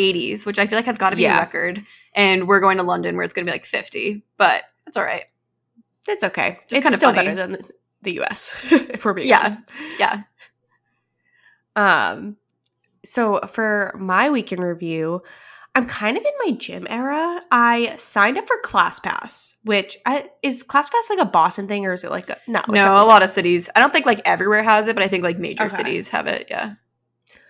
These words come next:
Speaker 2: So, yeah, it's an app where, like, different gyms and,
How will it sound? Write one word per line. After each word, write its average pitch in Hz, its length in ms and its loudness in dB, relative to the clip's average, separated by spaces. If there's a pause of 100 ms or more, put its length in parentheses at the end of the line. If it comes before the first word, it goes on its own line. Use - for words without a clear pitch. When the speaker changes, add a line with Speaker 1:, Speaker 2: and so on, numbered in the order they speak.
(140)
Speaker 2:
So, 262 140 -6
yeah, 185 260 0 (440)
it's 240 200 2
an 233 420 4
app 269 420 4
where, 240 240 2
like, 190 360 0 (520)
different 269 640 0 (540)
gyms 302 800 0
and, 190 580 -2